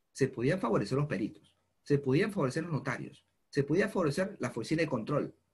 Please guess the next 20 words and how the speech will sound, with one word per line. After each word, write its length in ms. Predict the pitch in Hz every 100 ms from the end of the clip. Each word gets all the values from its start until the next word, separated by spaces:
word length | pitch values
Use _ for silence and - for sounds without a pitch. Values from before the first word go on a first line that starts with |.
| _
se 140 | -
podía 240 | 165 156 220
favorecer 320 | 208 156 220
la 100 | 214
propia 220 | 202 254
presidencia. 600 | - 156 160 262 - 143 - _ _ _ _ _ _ _ _ _ _ _ _ _ _ -
Muy 160 | 175
bien. 240 | 196 269 - _ _ _ _
Entonces, 580 | - 131 175 170 175 185
a 120 | - 131
escribirles, 580 | 127 139 170 160 - - _
eh, 160 | 120 120
el, 340 | 123 113 113 101
el, 360 | 117 110 110 131
la 120 | 123
iniciativa. 480 | 123 127 131 113 82 - _ _ _ _ -
Muy 140 | 330
simple. 460 | 330 381 - 98 - _ _ _ _ -
Requeríamos 760 | 202 214 233 294 370 359 311 -
primero 640 | 233 254 269 226 359